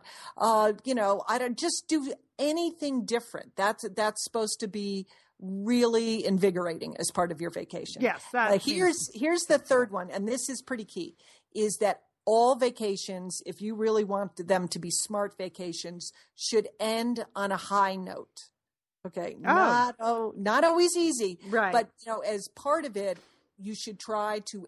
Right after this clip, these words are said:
Speaker 1: end on a high note. So I'm not sure the thousand mile trip home,
Speaker 2: <laughs>
Speaker 1: drive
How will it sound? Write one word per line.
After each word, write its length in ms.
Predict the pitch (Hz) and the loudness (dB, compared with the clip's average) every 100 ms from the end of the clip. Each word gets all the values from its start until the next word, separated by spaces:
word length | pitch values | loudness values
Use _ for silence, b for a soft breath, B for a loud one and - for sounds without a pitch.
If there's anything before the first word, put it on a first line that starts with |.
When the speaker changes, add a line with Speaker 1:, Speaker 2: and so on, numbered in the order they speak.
| - | -12
Speaker 1:
end 460 | 202 214 220 220 214 | -8 -4 -4 -4 -4
on 140 | 185 | -6
a 60 | 190 | -6
high 220 | 185 175 | -6 -10
note. 240 | 170 - - _ b b b b - | -10 -14 -16 _ b b b b -8
So 480 | - - 214 190 - | -4 4 4 4 2
I'm 200 | 208 240 | 0 2
not 180 | 240 | 0
sure 180 | - 240 | 0 0
the 120 | 208 | 0
thousand 400 | 196 185 190 190 | -2 0 0 -2
mile 320 | 185 185 185 165 - | -4 -2 -4 -6 -6
trip 240 | 190 - | -6 -4
home, 380 | 180 175 175 170 | -4 -4 -4 -4
Speaker 2:
<laughs> 160 | 214 | -2
Speaker 1:
drive 260 | 185 180 180 | 2 2 2